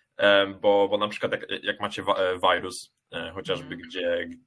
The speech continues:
Speaker 1: gdzie to jest chyba najbardziej taki, e, wrogi tekst, e, na, na całym albumie, taki, taki najbardziej bu-, buntowniczy nastrój, że, że tu już nawet nie chodzi o, o rebelię, e, o jakieś takie w miarę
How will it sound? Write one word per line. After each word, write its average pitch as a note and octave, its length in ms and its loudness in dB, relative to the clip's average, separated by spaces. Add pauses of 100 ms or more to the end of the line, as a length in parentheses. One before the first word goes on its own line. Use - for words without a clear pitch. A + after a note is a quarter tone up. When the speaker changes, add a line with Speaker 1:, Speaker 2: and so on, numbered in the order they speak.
(800)
Speaker 1:
gdzie G2 160 -12
to G2+ 60 -8
jest - 140 -8
chyba F#2+ 160 -2
najbardziej F#2+ 520 0
taki, F#2+ 600 -4 (400)
e, G2 220 2
wrogi A2 580 0 (500)
tekst, - 560 2 (100)
e, E2+ 360 -4 (360)
na, F2 400 0
na F#2+ 320 -4
całym F#2+ 260 0
albumie, F#2 440 -2
taki, F#2+ 320 -10
taki - 160 -4
najbardziej G2 580 -2
bu-, G#2+ 220 -6
buntowniczy G#2 800 -6
nastrój, G2+ 400 -2
że, G2 100 -4 (180)
że - 160 -14
tu G#2+ 60 -8
już G#2 100 -10
nawet G#2 180 -2
nie G#2+ 60 -2
chodzi G#2 220 0
o, F#2+ 320 0
o G2+ 120 -4
rebelię, F2+ 600 2 (640)
e, F2 720 0 (100)
o F#2 100 -2
jakieś F#2+ 280 -2
takie F#2+ 240 -6
w F#2+ 80 -12
miarę F#2+ 500 6